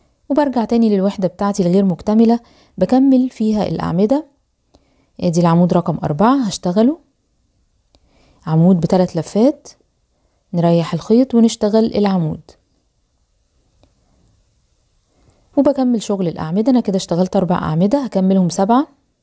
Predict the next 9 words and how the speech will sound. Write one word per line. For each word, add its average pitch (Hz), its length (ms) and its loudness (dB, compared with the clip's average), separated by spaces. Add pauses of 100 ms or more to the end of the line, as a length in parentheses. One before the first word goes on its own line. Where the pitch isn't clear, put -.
(1400)
وخلاص 202 380 0
كده 254 240 0
كملت 220 640 -2
السبع 208 500 -2
أعمدة، 185 480 -2 (1700)
سبع 180 340 0
أعمدة 190 300 0
بتلات 180 360 -6
لفات، 240 460 -2